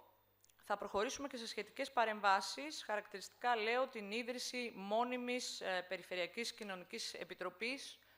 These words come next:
όπως γίνεται και αλλού, με τη συμμετοχή όλων των κοινωνικών φορέων της Αττικής,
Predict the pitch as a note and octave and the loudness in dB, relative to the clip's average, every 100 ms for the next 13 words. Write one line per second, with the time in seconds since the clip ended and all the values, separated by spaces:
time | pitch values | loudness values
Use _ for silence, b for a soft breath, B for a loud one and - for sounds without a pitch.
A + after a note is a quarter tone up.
0 | b b _ B3 G#3 G#3 F#3+ E3 E3 F#3 | b b _ 2 4 -2 -4 -2 0 2
1 | C#4 F4 B B B B G#3+ G#3+ - G#3 | 0 0 B B B B -4 -4 -4 -4
2 | G3+ G3+ B3+ B3 B3 A3+ G3+ G3+ F#3 A3 | -4 -2 4 4 2 -6 -8 -8 -6 -8
3 | A3 G3+ G3 G3 - - A3 - - A#3+ | -4 -4 -2 -6 -8 -8 -8 -10 -6 -4
4 | D4 - | -6 -12